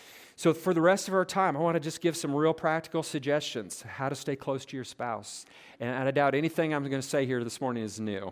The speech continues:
This is all stuff you know. But, but if you're like me, a lot of times I don't need to know new stuff. I just need to be reminded of important stuff that I've known for a long time. So this is probably reminders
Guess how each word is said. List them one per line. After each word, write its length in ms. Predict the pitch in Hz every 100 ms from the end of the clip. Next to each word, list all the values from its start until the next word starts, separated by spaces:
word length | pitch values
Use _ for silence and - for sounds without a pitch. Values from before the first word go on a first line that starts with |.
| -
This 100 | 131
is 60 | 131
all 120 | 123
stuff 320 | - 120 -
you 60 | 107
know. 300 | 107 104 104 _
But, 300 | 120 117 120
but 80 | 127
if 100 | 135
you're 80 | 151
like 220 | 143 139
me, 340 | 139 135 127 - - -
a 40 |
lot 60 | 127
of 40 |
times 160 | 151 135
I 40 | 139
don't 140 | 131
need 120 | 131
to 60 | 123
know 140 | 123
new 160 | 120 127
stuff. 380 | - 143 135 139
I 80 | 131
just 180 | 127
need 180 | 131 127
to 60 | 117
be 260 | 120 117 120 -
reminded 400 | 117 117 120 113
of 100 | 107
important 380 | 104 123 110 -
stuff 220 | 117 110
that 80 | 113
I've 80 | 113
known 180 | 110
for 140 | 104 113
a 60 |
long 220 | 110 107 98
time. 220 | 110 104
So 120 | 123
this 160 | 135 131
is 140 | -
probably 380 | - 131 120 113
reminders 640 | 107 104 104 101 92 -